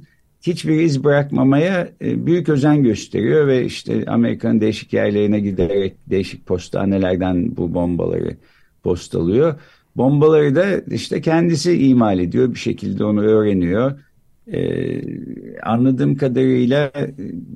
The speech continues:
elektriği ve suyu olmayan küçük bir kabinde yaşayıp işte doğada kendi başına, e, başının çaresine bakmayı da sonradan öğreniyor. Yani çocukluğunda filan böyle bir,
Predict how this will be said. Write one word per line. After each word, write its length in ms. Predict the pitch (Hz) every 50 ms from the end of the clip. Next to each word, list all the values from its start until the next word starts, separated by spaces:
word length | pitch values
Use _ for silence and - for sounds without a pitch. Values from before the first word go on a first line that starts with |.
| - - - - - - - - -
elektriği 480 | - 113 113 117 113 - - 113 120 120
ve 80 | 117 113
suyu 280 | 113 - 113 113 117
olmayan 460 | 117 117 117 104 95 98 107 117 113
küçük 340 | 113 - - - - - _
bir 160 | 110 101 90
kabinde 680 | - 110 98 98 101 104 104 107 104 107 117 117 113 113 - _ _ _ _ _ _ - - - 95 92 -
yaşayıp 580 | - - 104 101 98 - 107 104 113 117 117 - _ _ _ _ - -
işte 640 | - - 85 - - - 95 95 95 95 - - -
doğada 420 | 107 101 101 98 98 110 107 104
kendi 380 | - 104 101 101 101 101 104 101
başına, 500 | 101 95 - - 92 95 92 90 - - - _ _ _ _ _ _ -
e, 400 | - - 50 50 - - - 50 - - - - - - - -
başının 460 | - - - 101 98 - 120 113 110
çaresine 520 | 107 110 104 98 98 95 - 127 123 107
bakmayı 480 | 110 107 107 - - 127 131 131 127 -
da 100 | 131 135
sonradan 640 | 135 - 147 143 143 135 117 98 101 90 82 78 78
öğreniyor. 560 | 80 85 82 78 78 76 73 73 73 - -
Yani 360 | - 87 85 85 85 80 78
çocukluğunda 640 | - - 92 85 82 78 - - 90 90 92 90 90 90
filan 420 | 90 92 92 92 90 90 87 87
böyle 280 | 87 90 87 87 85 85
bir, 240 | 87 85 - -